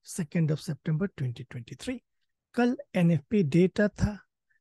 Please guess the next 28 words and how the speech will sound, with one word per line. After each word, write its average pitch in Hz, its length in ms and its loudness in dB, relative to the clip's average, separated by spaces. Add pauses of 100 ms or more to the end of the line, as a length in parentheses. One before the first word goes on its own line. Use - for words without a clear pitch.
data 165 260 2
का 151 160 0
readings 147 460 4
क्या 165 200 2
आया 156 280 2
आप 151 80 -10
सभी 139 260 -2
को 175 140 0
पता 208 240 -2
है, 196 180 0 (480)
लेकिन 147 340 0 (400)
just 269 300 2
after 165 340 -2
the 139 140 0
data, - 320 -2 (760)
dollar 180 380 2
index 160 420 0 (140)
soft 190 280 -4
होना 156 180 -2
चालू 123 340 -10
हुआ, 120 200 -18 (320)
लेकिन 151 500 -4 (580)
थोड़ी 165 220 2
ही 165 160 4
देर 135 240 -2
में 127 280 -12 (1160)
market 143 440 -2
जो 127 140 -10